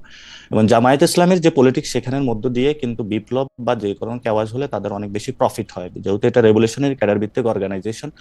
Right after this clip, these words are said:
তো আমরা সেই জায়গাতেও খুব কনসার্ন থাকি যাতে এই ধরনের কোনো পরিস্থিতি সামনে সৃষ্টি না হতে পারে। সেকেন্ড যেটা হলো, বিএনপি বলছে যে একটি, আহ, অ-, মানে, পাঁচ তারিখে একটা মিটিং হওয়ার কথা, সেখানে হোপসো বিএনপি এই পর্যায়ে এসেছে। আমি যতটুকু জানি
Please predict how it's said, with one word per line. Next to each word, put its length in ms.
তো 60
আমরা 200
সেই 220
জায়গাতেও 380
খুব 220
কনসার্ন 400
থাকি 240
যাতে 280
এই 80
ধরনের 360
কোনো 160
পরিস্থিতি 440
সামনে 240
সৃষ্টি 340
না 100
হতে 220
পারে। 220
সেকেন্ড 540
যেটা 240
হলো, 180
বিএনপি 360
বলছে 380
যে 180
একটি, 440
আহ, 240
অ-, 180
মানে, 200
পাঁচ 220
তারিখে 240
একটা 140
মিটিং 280
হওয়ার 240
কথা, 400
সেখানে 300
হোপসো 320
বিএনপি 460
এই 100
পর্যায়ে 380
এসেছে। 260
আমি 140
যতটুকু 340
জানি 300